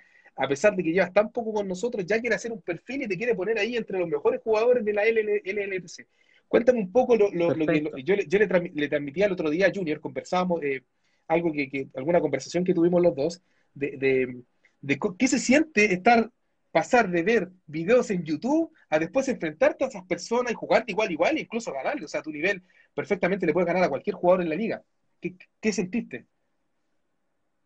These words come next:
Speaker 2: Bueno, em, la verdad es que me emocioné y, y, y estoy intentando mejorar y mejorar para, para poder seguir, mantenerme ahí. Pero lo que más sentí fue felicidad, mucha felicidad.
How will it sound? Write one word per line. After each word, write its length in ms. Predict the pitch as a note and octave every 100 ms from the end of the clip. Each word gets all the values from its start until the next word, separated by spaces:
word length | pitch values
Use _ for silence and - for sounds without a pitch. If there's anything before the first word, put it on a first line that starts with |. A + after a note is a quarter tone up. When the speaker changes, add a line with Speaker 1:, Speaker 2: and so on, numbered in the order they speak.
| _ _
Speaker 2:
Bueno, 280 | D#3+ E3
em, 480 | C#3 C3+ B2+ A#2 A2 F#2 _ _ _
la 160 | B2+ B2
verdad 180 | C#3+
es 60 | G#3
que 120 | A3
me 120 | F#3+
emocioné 580 | D3+ C#3+ C3+ B2 E3 B3
y, 800 | G3+ D#3 C3+ B2 A#2+ A2+ G#2+ G2+ _ _ _
y, 80 | A#2+
y 20 |
estoy 800 | - - F#3 G3 F#3 E3 C#3 B2+ _ _ _ _ -
intentando 1200 | C3 C3+ C3 D3+ G3 G3 F#3 E3 D3 C#3 A#2+ A2
mejorar 480 | B2+ C#3 B2+ D#3 A#3
y 60 | G#3
mejorar 440 | D#3 C#3 F3 A#3 -
para, 480 | F3 D3+ B2+ A2+ G#2 _
para 180 | C3 B2+
poder 220 | C#3+ G#3
seguir, 360 | - C#3+ F#3+ A3+
mantenerme 560 | F3 - E3 G#3 F#3+
ahí. 160 | B3+ C3+ - _ _ _ _ _ _ _ _ -
Pero 280 | C3+ C3+
lo 200 | C3 B2+
que 100 | B2+
más 200 | C3 D#3
sentí 260 | - C3+ E3+
fue 200 | - C#3
felicidad, 540 | C3+ A#2 - D3+ B2 -
mucha 300 | - D3 C#3+
felicidad. 520 | C3 A#2+ - C#3+ B2